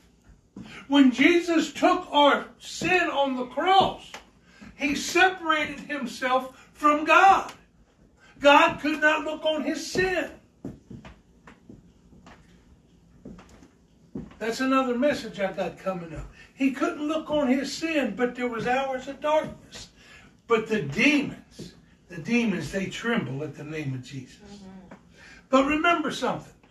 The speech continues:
Speaker 1: In this little message I'm giving, in this big message I'm giving, in this message I'm giving, it might be a little message with a lot of heart.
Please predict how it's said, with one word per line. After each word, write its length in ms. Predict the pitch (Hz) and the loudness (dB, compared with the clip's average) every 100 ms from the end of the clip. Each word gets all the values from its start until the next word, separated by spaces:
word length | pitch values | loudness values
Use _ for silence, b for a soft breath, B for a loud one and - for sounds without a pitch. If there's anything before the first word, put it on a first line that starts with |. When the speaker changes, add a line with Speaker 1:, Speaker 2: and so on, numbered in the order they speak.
| b b - | b b -8
Speaker 1:
In 160 | 226 | -2
this 240 | 285 262 277 | -2 -2 -2
little 240 | 302 294 | -2 2
message 440 | 302 294 277 277 285 | 2 2 0 0 0
I'm 220 | 302 285 | 0 0
giving, 400 | 320 262 233 214 | -2 -4 -4 -2
in 120 | 254 | 0
this 160 | 277 - | 0 0
big 340 | 277 311 277 | 0 0 2
message 380 | 277 202 247 233 | 0 0 -4 -6
I'm 180 | 233 220 | -4 -4
giving, 340 | 226 208 220 | -6 -4 -2
in 100 | 262 | 0
this 260 | 285 - 311 | -2 -4 2
message 420 | 311 311 269 302 | 2 0 -4 -2
I'm 180 | 302 302 | -2 0
giving, 420 | 311 254 170 - B B B | -2 -2 -8 -14 B B B
it 200 | 285 285 | 0 2
might 220 | 294 285 | 2 4
be 100 | 269 | 2
a 100 | 233 | 2
little 300 | 247 302 311 | 2 0 2
message 520 | 330 330 - 233 214 | 4 2 2 -6 -12
with 160 | 233 226 | -10 -8
a 60 | |
lot 260 | 226 254 254 | -4 -2 0
of 100 | - | 2
heart. 340 | 277 - - | 2 0 -6